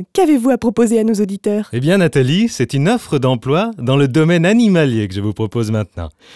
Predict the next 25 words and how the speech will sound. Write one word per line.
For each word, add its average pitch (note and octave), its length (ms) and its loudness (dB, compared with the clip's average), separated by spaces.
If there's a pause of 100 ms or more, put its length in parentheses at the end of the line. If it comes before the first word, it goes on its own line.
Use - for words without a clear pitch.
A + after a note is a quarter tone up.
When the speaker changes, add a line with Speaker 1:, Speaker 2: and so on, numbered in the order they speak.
(140)
Speaker 2:
et A#2+ 100 -2
qui D3+ 120 0
nous D#3+ 140 2
vient G3+ 220 0
de C#3+ 80 0
l'association C#3 920 -2 (340)
Tous B3 280 0
Ensemble F3 520 0
pour D#3 220 -4
Sauver D3+ 320 0
les. F2+ 320 -4
Speaker 1:
Oh, G4 300 2
j'adore F#4+ 400 2
les E4 160 4
animaux, D#4 360 4
Bertrand. A#3 480 -4
Dites-moi E4+ 420 0
plus. C#4 360 -4
Speaker 2:
Je C3 80 -2
ne D3+ 80 0
vous E3+ 80 -2
fais F#3+ 160 -2
pas G#3+ 200 0
languir, F3+ 400 2
Nathalie. F#2+ 440 -6